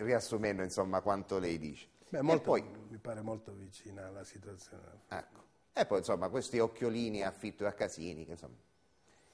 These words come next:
Speaker 1: teniamo
Speaker 2: No,
Speaker 1: la
Speaker 2: io no, io,
Speaker 1: registrazione,
Speaker 2: io, io
Speaker 1: poi vediamo
Speaker 2: sono,
Speaker 1: che
Speaker 2: penso
Speaker 1: succede.
Speaker 2: di essere un, penso di avere una stima di Fitto che va al di là delle, degli occhiolini e penso che anche lui abbia stima di me.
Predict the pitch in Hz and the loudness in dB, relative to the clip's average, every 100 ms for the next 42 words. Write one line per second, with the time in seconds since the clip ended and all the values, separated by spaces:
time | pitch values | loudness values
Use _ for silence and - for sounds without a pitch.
0 | - - 139 151 240 320 254 170 135 143 | -4 6 10 12 12 12 12 12 12 12
1 | 135 131 151 127 165 135 151 135 117 117 | 12 12 12 12 12 12 12 12 10 8
2 | 139 175 185 147 143 151 143 143 135 131 | 12 12 12 10 12 12 12 8 10 10
3 | 131 127 110 110 - 151 - 123 127 131 | 10 8 2 0 6 6 6 6 8 10
4 | 139 131 143 - - 143 123 117 113 - | 10 8 6 2 2 4 4 2 -2 0
5 | 147 165 - 120 101 - - - - 110 | 0 0 -2 -2 -2 -10 -20 -20 -10 -6
6 | 104 117 107 107 127 120 101 98 95 95 | 2 4 4 2 4 4 2 -6 -8 -6
7 | 101 98 92 - 101 98 98 104 139 123 | -6 -6 -10 -10 -8 -8 -10 -2 -2 0
8 | 113 110 104 107 104 98 98 92 - 101 | -2 -4 -4 -4 -4 -4 -8 -10 -12 -12
9 | 95 98 98 90 78 | -10 -10 -10 -10 -12